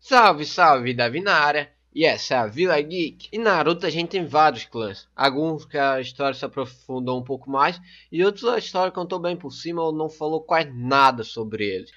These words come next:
Mas entre os clãs tem muitos amados, e um dos mais famosos ainda é o clã Uzumaki.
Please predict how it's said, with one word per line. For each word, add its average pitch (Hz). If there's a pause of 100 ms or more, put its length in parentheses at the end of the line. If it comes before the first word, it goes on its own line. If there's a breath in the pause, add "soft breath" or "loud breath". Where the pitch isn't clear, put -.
Mas 156
entre 175
os 147
clãs 170
tem 170
muitos 170
amados, 151 (140)
e 147
um 160
dos 156
mais 160
famosos 143
ainda 147
é 151
o 151 (240 soft breath)
clã 143
Uzumaki. 143